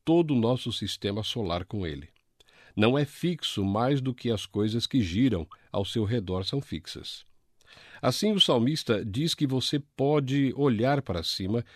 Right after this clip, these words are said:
você pode olhar para o universo, olhar para a criação, e ela lhe dá o testemunho em alto e bom som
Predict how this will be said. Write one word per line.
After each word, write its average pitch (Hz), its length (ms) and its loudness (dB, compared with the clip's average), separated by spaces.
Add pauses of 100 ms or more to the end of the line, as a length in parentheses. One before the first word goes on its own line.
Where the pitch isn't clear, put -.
(140)
você 95 220 0
pode 120 240 2
olhar 113 340 2
para 98 240 0
o 87 80 -2
universo, 85 680 -4 (260)
olhar 110 400 4
para 87 200 -2
a 85 40 -4
criação, 92 680 -4 (360)
e 123 160 8
ela 143 300 4
lhe 139 160 2
dá 135 160 0
o 147 80 0
testemunho 139 800 0
em 107 240 2
alto 151 320 -2
e 117 40 4
bom 127 300 0
som 107 420 -2